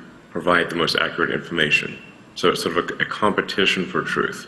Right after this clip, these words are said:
And you can, 'cause you can also say, like, what, what is true? It's 'cause what may be true to some may not be viewed as true to others, but you want to have the closest approximation of that. So I think the, the community notes thing is very powerful.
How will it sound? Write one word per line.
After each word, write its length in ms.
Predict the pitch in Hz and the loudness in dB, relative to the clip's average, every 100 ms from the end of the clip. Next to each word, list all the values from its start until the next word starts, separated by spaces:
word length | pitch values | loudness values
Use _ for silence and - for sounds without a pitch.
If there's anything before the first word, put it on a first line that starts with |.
| - - - - - | -18 -20 -20 -12 0
And 80 | 110 | 2
you 60 | |
can, 320 | 120 120 113 | 4 4 4
'cause 140 | 113 110 | 4 2
you 40 | |
can 100 | 131 | 4
also 160 | 123 - | 2 2
say, 180 | 104 80 | 2 2
like, 100 | 98 | 2
what, 220 | 104 87 | 2 4
what 200 | 101 90 | 2 4
is 200 | 95 82 | 2 2
true? 420 | - - 73 64 | 0 0 0 0
It's 160 | - - | -6 -4
'cause 220 | 90 - | -2 2
what 240 | 92 92 | 2 2
may 100 | 98 | 2
be 100 | 90 | 2
true 280 | 82 - 90 | 2 4 4
to 140 | - | 4
some 360 | - 92 87 85 | 0 2 2 2
may 180 | 85 82 | 2 2
not 300 | 85 82 - | 2 -2 -2
be 80 | 82 | -2
viewed 220 | 82 76 | 0 2
as 100 | 76 | 2
true 200 | - 78 | 0 0
to 140 | 80 | 2
others, 360 | 82 85 80 - - - | 2 4 2 0 -6 -14
but 100 | - | 0
you 80 | 110 | 4
want 320 | 117 - - - | 6 4 -2 2
to 180 | 107 | 4
have 200 | 101 95 | 4 2
the 80 | 95 | 0
closest 440 | - 95 90 - - | 0 0 0 0 -4
approximation 680 | - 80 - 85 82 - | -2 -2 0 0 0 -2
of 100 | 65 | -6
that. 260 | 55 52 - - - - - | -6 -6 -8 -16 -20 -14 -4
So 180 | - 101 | 2 4
I 20 | |
think 160 | 117 | 4
the, 80 | 110 | 2
the 180 | 95 95 | 0 -2
community 360 | - 98 92 85 | -2 -2 2 2
notes 240 | 85 82 | 2 0
thing 160 | - 82 | -4 -4
is 80 | |
very 260 | 78 82 - | 0 -2 0
powerful. 480 | 85 80 82 85 | -2 -2 -2 -2